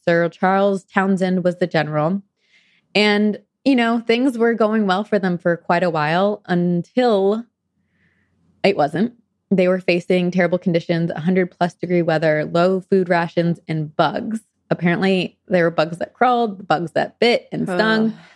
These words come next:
Speaker 1: those that flew into mouths, those that invaded their foods. There were mosquitoes, scorpions, bed bugs, lice, just so many
Speaker 2: No.
Speaker 1: bugs.
Speaker 2: Gross.
Speaker 1: Yes. Okay, and another thing to know about Jones is he was a little bit of a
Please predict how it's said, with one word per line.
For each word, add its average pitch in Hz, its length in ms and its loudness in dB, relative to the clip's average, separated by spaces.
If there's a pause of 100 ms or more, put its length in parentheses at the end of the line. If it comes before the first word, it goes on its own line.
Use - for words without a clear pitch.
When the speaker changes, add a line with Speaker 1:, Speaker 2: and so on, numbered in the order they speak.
(140)
Speaker 1:
those 175 240 2
that - 180 -4
flew 175 140 2
into 160 220 -4
mouths, 208 600 0
those 175 300 0
that 165 140 0
invaded 160 420 0
their 147 140 -2
foods. 226 460 0
There 160 160 -2
were 147 60 -8
mosquitoes, 160 800 -2
scorpions, 175 680 -2
bed 220 300 0
bugs, 156 380 -2
lice, 196 420 0 (460)
just 196 340 -2
so 170 380 0
many 156 300 0
Speaker 2:
No. 151 640 -4 (1120)
Speaker 1:
bugs. - 120 -16
Speaker 2:
Gross. 165 180 0
Speaker 1:
Yes. 180 200 -2 (760)
Okay, 190 260 2
and 196 140 -2
another 214 340 0
thing 403 160 -2
to 339 80 0
know 214 200 0
about 175 240 -2
Jones 160 440 -2 (440)
is 196 220 0
he 214 420 2 (120)
was 165 580 0 (600)
a 185 40 4
little 175 220 2
bit 175 160 -2
of - 20 2
a 165 120 -4